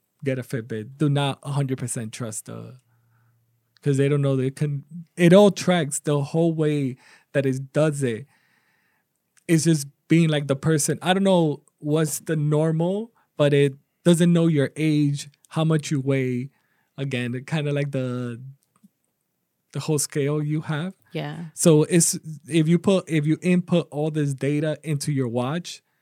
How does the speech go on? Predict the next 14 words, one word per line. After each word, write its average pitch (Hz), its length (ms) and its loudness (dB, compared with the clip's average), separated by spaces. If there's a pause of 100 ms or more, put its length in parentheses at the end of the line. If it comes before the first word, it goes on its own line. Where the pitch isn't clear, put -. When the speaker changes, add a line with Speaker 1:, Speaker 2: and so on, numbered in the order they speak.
(340)
Speaker 2:
Yeah. 135 140 -2
Speaker 1:
um, 131 500 -6 (160)
or 170 160 4
your 220 140 2
Speaker 2:
In 220 80 6
Speaker 1:
phone. 220 80 6
Speaker 2:
some 269 160 6
instances, 190 520 2
you 180 80 2
could 170 140 0
input 160 400 -4
it 156 160 -6
onto, 151 460 -4
like, 147 340 -6